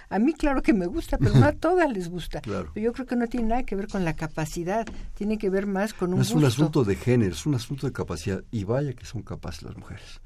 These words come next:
Speaker 1: Sí, actualmente tenemos una cantidad de matemáticas brillantísimas, ya hay muchísimas más. En Europa,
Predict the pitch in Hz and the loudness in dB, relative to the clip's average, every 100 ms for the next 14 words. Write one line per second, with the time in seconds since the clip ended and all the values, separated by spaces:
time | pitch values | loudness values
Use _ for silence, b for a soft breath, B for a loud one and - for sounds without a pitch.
0 | b - 262 247 156 156 196 233 247 247 | b 0 2 4 2 2 2 4 2 0
1 | 233 202 196 208 208 208 208 190 165 185 | -4 -4 -2 -2 -4 -4 -2 -2 0 -2
2 | 202 170 175 175 190 190 180 170 160 156 | -2 -6 -8 -8 -6 -4 -4 -4 -2 -4
3 | 202 208 226 208 208 - B B - 185 | -6 -6 -6 -4 -6 -8 B B -2 2
4 | 185 214 208 - - 269 - 247 185 180 | 4 4 2 0 -4 -4 -2 0 0 0
5 | 180 185 202 B B 170 180 170 180 196 | 0 -2 -4 B B 0 0 2 2 2
6 | 202 220 | 2 -6